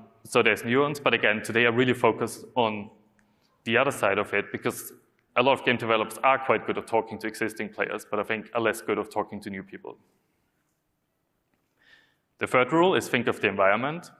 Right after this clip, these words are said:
That doesn't mean the planet, which you should also do, but in this context, it means more that whenever we make any kind of asset, any kind of communication, I really try to imagine who is gonna watch this and how. I think it's really easy to fall into trap.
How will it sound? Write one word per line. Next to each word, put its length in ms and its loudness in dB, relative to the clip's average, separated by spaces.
That 340 0
doesn't 200 2
mean 120 0
the 60 -8
planet, 440 -2
which 220 -4
you 100 -4
should 180 -4
also 260 -4
do, 340 -4
but 180 4
in 80 -4
this 160 2
context, 520 -2
it 120 -8
means 300 -4
more 200 -2
that 260 -2
whenever 300 2
we 140 -2
make 320 0
any 160 2
kind 160 2
of 100 0
asset, 280 0
any 200 2
kind 180 0
of 120 -4
communication, 640 -4
I 80 -2
really 260 2
try 260 0
to 140 -6
imagine 540 -4
who 220 0
is 120 0
gonna 160 0
watch 260 0
this 160 -2
and 120 -6
how. 380 -2
I 80 2
think 160 2
it's 120 2
really 180 4
easy 220 0
to 80 -4
fall 260 0
into 140 -4
trap. 280 0